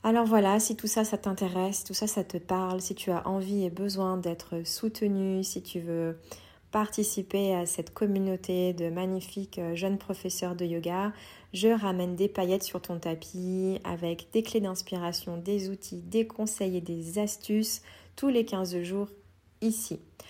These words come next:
En attendant, tu me retrouves sur mon Instagram. J'ai mis des ressources, euh, offertes sur, euh, ma bio,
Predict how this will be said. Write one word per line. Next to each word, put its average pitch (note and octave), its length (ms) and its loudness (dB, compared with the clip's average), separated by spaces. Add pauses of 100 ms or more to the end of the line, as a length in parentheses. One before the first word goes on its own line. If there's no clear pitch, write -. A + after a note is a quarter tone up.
(240)
En B3 180 4
attendant, F#3+ 600 2
tu - 160 -6
me F3+ 60 -2
retrouves E3+ 540 0
sur G#3 180 -2
mon G3 160 0
Instagram. F3+ 680 0
J'ai A3 140 2
mis A3+ 120 6
des G3+ 140 4
ressources, F#3+ 560 -2
euh, E3 220 -2
offertes A#3+ 560 -4
sur, G#3+ 420 -2
euh, E3+ 260 -2 (480)
ma F3+ 480 0
bio, B3+ 460 2